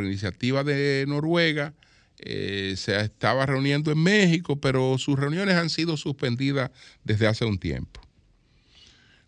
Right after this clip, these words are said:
Petro, eh, quiere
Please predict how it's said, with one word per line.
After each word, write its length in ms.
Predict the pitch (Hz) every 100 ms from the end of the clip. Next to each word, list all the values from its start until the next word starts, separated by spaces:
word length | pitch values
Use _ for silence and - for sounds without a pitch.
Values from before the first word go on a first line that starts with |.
| _ _
Petro, 540 | - 160 170 165 170 - _ _
eh, 560 | 113 113 113 110 110 -
quiere 500 | - - 139 151 156